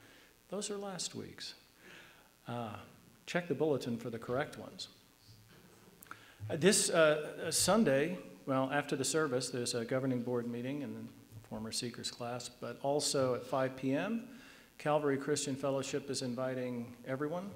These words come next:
through the Ministerial Alliance to a Super Bowl party in their fellowship hall. There'll be snacks there. So if you're just dying to watch the Super Bowl with, uh,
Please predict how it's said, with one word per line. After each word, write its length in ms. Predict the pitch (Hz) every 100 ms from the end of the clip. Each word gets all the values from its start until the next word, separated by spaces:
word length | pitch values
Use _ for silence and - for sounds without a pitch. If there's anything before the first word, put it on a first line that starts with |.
| -
through 180 | - 127
the 220 | 120 117 113
Ministerial 540 | 123 123 - 123 123
Alliance 420 | 113 120 131 131 -
to 180 | 123
a 60 | 110
Super 260 | - 147 135
Bowl 220 | 120 113
party 420 | - 123 139 190 - - - - - -
in 180 | 135 127
their 240 | 127 123
fellowship 520 | 123 135 131 135 127
hall. 320 | - 139 165
There'll 160 | 185 120
be 240 | 120 120
snacks 480 | 110 - 135 135 -
there. 300 | 131 139 180 196 - - - - - - -
So 160 | - 139
if 100 | 131
you're 100 | 143
just 280 | 135 131 -
dying 260 | 135 139
to 80 | 135
watch 300 | 131 131 -
the 80 | 131
Super 280 | - 135 135
Bowl 360 | 120 131 156 151
with, 320 | 117 - - - - - - 135
uh, 200 | 113